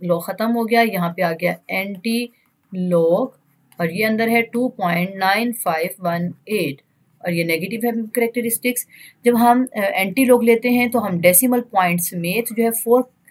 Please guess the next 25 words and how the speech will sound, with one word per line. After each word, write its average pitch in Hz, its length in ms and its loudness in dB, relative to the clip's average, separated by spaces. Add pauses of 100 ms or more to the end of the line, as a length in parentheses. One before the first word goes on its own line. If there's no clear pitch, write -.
(140)
significant 185 520 -4
digits 175 280 -4
को 185 100 -8
लेते 170 300 -4
हैं 226 220 2 (500)
और 180 120 2
यहाँ 196 220 0
पे 226 120 -4
लिखते 214 260 -4
हैं 220 360 -2 (200)
फ़ाइव 180 420 0
वन 175 300 -2 (140)
एट 165 260 -4 (260)
और 170 100 -4
हम 185 220 -4 (160)
जो 196 240 -6
है 214 200 0
anti 214 380 0
log 190 220 0
के 180 80 -6
table 175 260 -4
को 180 100 -6
यूज़ 170 360 -6
करते 220 320 -6
हैं। 233 200 0